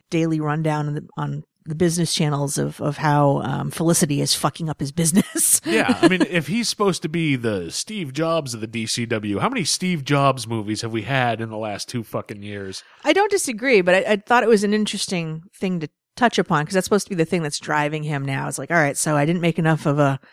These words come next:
Speaker 1: of a difference in my life before my s-, supposed death. What more can I do?"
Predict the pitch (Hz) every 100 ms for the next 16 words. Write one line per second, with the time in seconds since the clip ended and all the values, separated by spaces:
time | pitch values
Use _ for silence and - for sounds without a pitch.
0 | _ - 151 156 156 160 160 147 - 160
1 | 156 147 147 151 156 - 147 - 156 147
2 | 143 135 - - 165 156 139 143 156 139
3 | 139 - - _ _ _ - 165 170 -
4 | _ 185 185 175 160 - 160 143 139 143
5 | 135